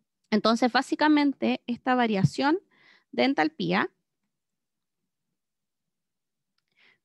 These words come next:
tengo solo un flujo, eh, de entrada y salida, por lo tanto,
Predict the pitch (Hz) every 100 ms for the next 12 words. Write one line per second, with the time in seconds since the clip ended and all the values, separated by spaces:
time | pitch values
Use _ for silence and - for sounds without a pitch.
0 | _ _ 240 240 240 240 - 277 311 302
1 | - 311 359 440 _ _ _ _ _ -
2 | - 285 311 339 - 370 453 - _ -
3 | 208 208 208 202 202 202 - 214 220 220
4 | 254 269 - 240 247 190 - 180 180 208
5 | 226 - 294